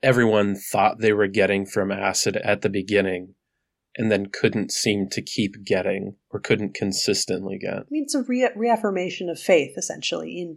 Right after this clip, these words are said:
Speaker 2: both
Speaker 1: Yeah.
Speaker 2: this guru, his guru and the path he's on. So in March nine seventy-two,
Speaker 1: <coughs>
Speaker 2: he visas up, time to go back. And his guru tells him, "Don't have ashrams,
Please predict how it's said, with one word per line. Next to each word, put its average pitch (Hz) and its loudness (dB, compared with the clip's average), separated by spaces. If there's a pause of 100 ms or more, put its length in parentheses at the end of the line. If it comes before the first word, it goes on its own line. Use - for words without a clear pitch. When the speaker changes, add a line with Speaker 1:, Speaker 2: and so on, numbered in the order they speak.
(160)
Speaker 2:
both 170 2
Speaker 1:
Yeah. 131 6
Speaker 2:
this - -2
guru, 170 -2
his 180 2
guru 156 -2 (100)
and 170 0
the 160 -2
path - -10
he's 143 -6
on. 60 -20 (880)
So 170 2
in 214 4
March 277 2 (160)
nine 190 0
seventy-two, 185 8
Speaker 1:
<coughs> - -
Speaker 2:
he - 6
visas 202 2
up, 151 4
time 143 -6
to 139 -6
go 139 -2
back. - -4 (340)
And 147 -2 (500)
his - -4
guru 196 -2
tells 156 2
him, 151 -10 (300)
"Don't 196 4
have 233 4
ashrams, 143 0